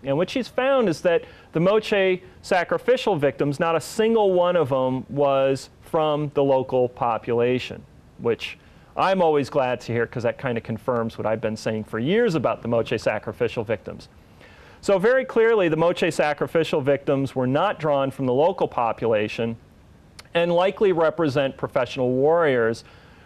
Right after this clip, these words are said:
What I would suggest is drawn from competing North Coast polities. And so when we look at these models that I was teasing out,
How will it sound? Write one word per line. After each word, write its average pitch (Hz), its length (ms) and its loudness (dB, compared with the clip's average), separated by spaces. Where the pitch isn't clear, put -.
What 127 320 -2
I 165 160 2
would 196 160 0
suggest 131 420 0
is 139 120 0
drawn 151 420 0
from 135 420 -2
competing 139 800 -2
North 131 320 0
Coast 117 380 -2
polities. 196 720 -2
And 151 260 -2
so 170 220 2
when 165 160 0
we 170 100 0
look 226 340 0
at 208 140 -4
these 170 240 0
models 160 640 2
that 147 100 2
I 139 140 2
was 135 340 -2
teasing 165 480 0
out, 156 420 0